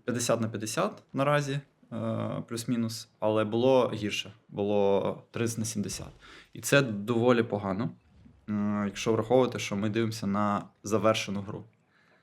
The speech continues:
Якщо подумати, що ми дивимося на дочасний доступ, ранній доступ, е, бета, е, то це очікувано. Тому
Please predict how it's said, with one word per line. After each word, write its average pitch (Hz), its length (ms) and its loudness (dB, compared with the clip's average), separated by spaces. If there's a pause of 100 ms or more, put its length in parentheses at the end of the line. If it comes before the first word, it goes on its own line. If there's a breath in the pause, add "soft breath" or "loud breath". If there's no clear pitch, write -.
(140 soft breath)
Якщо - 320 -2
подумати, 113 400 0
що - 160 -2
ми 104 60 2
дивимося 104 420 0
на 101 420 -2
дочасний 104 460 -2
доступ, 156 380 -4 (180)
ранній 107 260 4
доступ, 139 500 -4 (180)
е, 101 240 0
бета, 143 440 0 (640 soft breath)
е, 107 260 2 (120)
то 113 800 6
це 120 580 4 (100)
очікувано. 107 540 -6
Тому 131 560 0